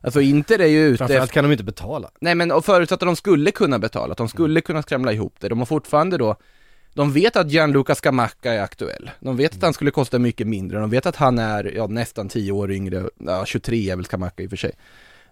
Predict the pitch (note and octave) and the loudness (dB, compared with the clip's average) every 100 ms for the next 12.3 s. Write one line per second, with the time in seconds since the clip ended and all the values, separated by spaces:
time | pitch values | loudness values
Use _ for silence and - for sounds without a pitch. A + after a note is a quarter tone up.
0 | - A2+ G2+ - E3 D3 C3+ A#2+ C#3 B2 | -10 -6 -6 -4 0 2 2 2 2 0
1 | - D3 C3+ A2+ - C3+ A#2+ A2 B2+ A2 | 0 2 2 0 -4 -4 -2 -4 -2 -4
2 | G2 G#2 G2+ F#2 F2+ G2 G2+ A2+ G#2+ A2+ | -4 -6 -4 -4 -2 -4 -4 -4 -4 -4
3 | G#2 G2+ A#1+ - - - B2+ G#2+ A2 A2 | -6 -8 -12 -18 -18 -4 -2 0 -2 -2
4 | G#2 G2 G#2+ - G#2 G#2 F#2+ G#2 G2 F#2+ | -4 -8 -12 -10 -6 -6 -6 -6 -6 -6
5 | - - - - C3 A#2 - D3+ B2+ A2+ | -10 -14 -14 -6 -4 -4 0 0 0 0
6 | A2+ G#2+ A2+ A2+ G#2 - G2 - F#2+ G2 | -4 -4 -8 -8 -10 -10 -10 -10 -12 -12
7 | - G2 G2+ G2 G#2+ G2+ F#2 G2 F#2 F2+ | -12 -12 -8 -6 -4 -4 -4 -4 -4 -6
8 | F#2 C#3 G2+ - - - _ - _ - | -4 -2 -2 -4 -14 -20 _ -20 _ -14
9 | G2+ G2+ G#2 C3 D#3+ D#3+ B2+ - B2+ F3+ | -10 -8 0 4 4 4 0 0 0 4
10 | C3 G#2+ G#2 - G2+ A2+ F#2+ G2 G2 F2+ | 4 2 -2 -4 -4 -2 -4 -4 -6 -6
11 | - F#2 F#2 F2+ F2 F2+ G2 D#2 - - | -8 -10 -8 -8 -6 -6 -6 -10 -10 -6
12 | G2 E2+ - | -4 -4 -10